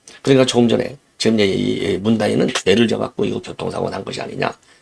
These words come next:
요렇게 우리가 해석할 수도 있겠지만은요, 이재명의 경우도 마찬가지예요.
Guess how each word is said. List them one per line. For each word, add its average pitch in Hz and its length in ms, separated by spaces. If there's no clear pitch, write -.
요렇게 139 360
우리가 135 220
해석할 - 420
수도 - 220
있겠지만은요, - 640
이재명의 120 720
경우도 - 460
마찬가지예요. - 500